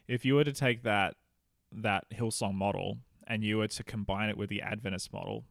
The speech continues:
in Jesse's perfect world that I'm thinking of in my head, there's no reason why you couldn't have four large church buildings or gathering spaces,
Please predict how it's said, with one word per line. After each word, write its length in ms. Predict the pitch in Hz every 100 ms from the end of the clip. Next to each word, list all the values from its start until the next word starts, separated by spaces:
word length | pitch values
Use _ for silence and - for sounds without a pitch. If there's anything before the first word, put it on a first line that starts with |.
| _
in 300 | 113 104 98 - _
Jesse's 380 | - 104 - 104
perfect 360 | - - 98 -
world 220 | 92 95
that 100 | 98
I'm 120 | 92
thinking 280 | 98 101 101
of 120 | 92
in 80 | 95
my 160 | 95
head, 320 | 107 95 90 - _ _ _ _ _ _ _ - _ _ _ -
there's 180 | 123
no 120 | 123 143
reason 380 | 147 143 131
why 120 | 104 113
you 140 | 110
couldn't 240 | - 113 110
have 280 | 104 95
four 540 | - - 110 107 104 101 - - - -
large 580 | 95 98 107 104 101 -
church 480 | - 107 104 - - 101 -
buildings 880 | 113 120 117 101 92 98 120 135 -
or 220 | 110 104
gathering 800 | 101 113 98 107 113 104 98 95
spaces, 1080 | - - - 101 107 - 95 95 123 -